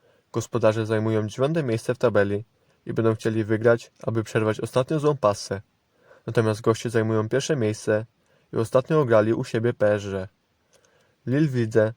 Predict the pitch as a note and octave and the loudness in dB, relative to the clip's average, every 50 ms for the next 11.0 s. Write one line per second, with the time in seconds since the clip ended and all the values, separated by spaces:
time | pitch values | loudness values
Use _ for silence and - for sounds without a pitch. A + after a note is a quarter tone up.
0 | _ _ _ _ - - A2 G#2+ - - A2+ A#2+ C3+ D3+ D3+ D#3 D3 A#2+ A2 G#2 | _ _ _ _ -6 -4 -4 -4 -4 -2 0 0 2 2 0 -2 -2 0 2 2
1 | G2+ G2 F#2+ G2+ G#2+ - _ _ _ _ _ _ _ _ _ _ _ _ B2+ A#2 | 2 2 0 -4 -8 -14 _ _ _ _ _ _ _ _ _ _ _ _ -14 -6
2 | - C#3+ D3 - - E3+ D#3+ - A#2+ A2 G#2+ G#2+ G#2+ G#2+ A2 - _ _ _ _ | -4 -4 -4 -2 -2 -4 0 2 2 2 2 2 -2 -6 -8 -12 _ _ _ _
3 | - B2 A2+ - A#2 A2+ A2 G#2+ A2 G#2+ G#2+ A2 G#2+ - C#3+ D3+ - - E3 C#3+ | -4 -4 -2 0 0 0 0 0 0 -2 -4 -4 -2 -2 -2 -2 -2 -2 0 2
4 | A#2+ G#2+ G#2 - - - A2 G#2 G#2+ - _ _ _ _ _ _ _ _ _ - | 2 2 2 0 -4 -10 -10 -10 -10 -14 _ _ _ _ _ _ _ _ _ -4
5 | A#2 - - A#2 A2 - - A2+ A#2 B2+ C#3+ D#3+ D#3+ - C#3 C3+ B2+ A#2 A2+ - | -4 -2 -2 -2 -2 0 0 2 2 4 4 2 2 0 0 -2 -2 -2 -2 -4
6 | B2+ A#2 A2 - - G#2+ G2+ G#2+ - _ _ _ _ _ _ _ _ _ - - | -6 -6 -6 -6 -6 -6 -6 -6 -8 _ _ _ _ _ _ _ _ _ -14 -10
7 | - B2 - - G#2 G2+ F#2 G#2 F#2+ F#2+ - - - _ _ _ _ _ _ _ | -8 -4 0 0 0 2 2 0 0 0 -2 -8 -20 _ _ _ _ _ _ _
8 | _ _ C3 C#3 D#3 - - F3+ E3+ - A#2+ A2 - - A2+ A2 G#2+ G#2+ G#2+ A2 | _ _ 0 0 0 2 2 2 4 4 2 2 2 0 0 0 0 0 -2 -4
9 | A2+ - A2+ A2 - - A2+ A2 - - A2+ - - A2 A2 G#2+ G#2+ A2 A2+ A2 | -2 0 0 2 2 2 0 -2 -2 -6 -8 -6 -4 -4 -2 -2 -2 0 0 2
10 | G#2+ G#2+ B2+ D3+ - F3 E3 - D3 C#3+ - C#3+ B2+ - G#2+ G2+ F#2+ G#2 G2+ A2 | 2 4 2 2 0 -4 -4 -2 -4 -2 0 -2 0 0 0 0 0 -2 -6 -8